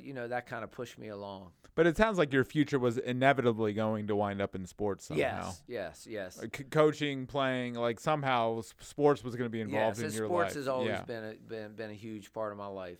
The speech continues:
Speaker 1: yes.
Speaker 2: Right. Well, wh-, what'd you think of this place, Frederick County, when you first got up here?
Speaker 1: Well, man, to be honest, when my, when my uncle and aunt moved up here from Bowie, uh, man,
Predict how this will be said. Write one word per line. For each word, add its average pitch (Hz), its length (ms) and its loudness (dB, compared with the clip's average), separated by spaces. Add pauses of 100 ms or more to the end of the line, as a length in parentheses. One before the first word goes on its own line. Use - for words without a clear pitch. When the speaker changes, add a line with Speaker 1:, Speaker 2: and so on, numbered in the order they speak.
Speaker 1:
yes. 80 300 -16 (160)
Speaker 2:
Right. 117 340 -2 (260)
Well, 156 180 6
wh-, 160 180 -2
what'd 175 180 2
you 175 60 -2
think 180 140 2
of 170 60 -2
this 131 120 0
place, 113 220 0
Frederick 110 300 -2
County, 113 220 -4
when 104 160 -4
you 101 60 -8
first 104 240 -6
got 98 160 -4
up 104 180 -8
here? 95 220 -12
Speaker 1:
Well, 104 100 -14
man, 117 300 -6
to 127 80 -10
be 143 180 -2
honest, 156 460 -2
when 135 160 -8
my, 120 380 -2
when 123 200 -10
my 110 380 -8 (160)
uncle 143 560 -8
and 123 160 -12
aunt 139 280 -6
moved 117 260 -8
up 113 140 -8
here 120 140 -8
from 104 200 -14
Bowie, 113 580 -4 (500)
uh, 87 340 -12 (100)
man, 92 140 -16